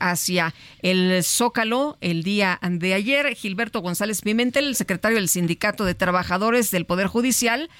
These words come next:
formó parte del contingente, quien destacó que es necesario que la gente escuche que existe un Poder Judicial fuerte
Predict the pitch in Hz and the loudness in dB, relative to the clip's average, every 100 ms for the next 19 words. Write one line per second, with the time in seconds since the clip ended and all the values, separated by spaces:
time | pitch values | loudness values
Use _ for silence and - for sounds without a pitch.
0 | - - - 185 202 208 220 - 175 - | -20 -14 -2 2 2 0 -2 0 -4 0
1 | 175 170 190 240 269 285 294 202 180 165 | 0 2 0 2 0 0 -2 0 0 0
2 | 170 196 220 220 196 190 175 156 190 202 | 0 0 0 0 2 2 2 0 0 0
3 | 214 175 160 208 226 196 170 - 277 254 | -2 -2 -2 0 -2 0 -2 2 2 4
4 | - 196 175 - - 220 - 214 185 165 | 2 0 -2 -2 -2 0 0 0 2 2
5 | 185 190 175 156 - 196 180 208 226 226 | 2 0 -2 0 0 0 -4 -2 0 0
6 | - 262 | 0 0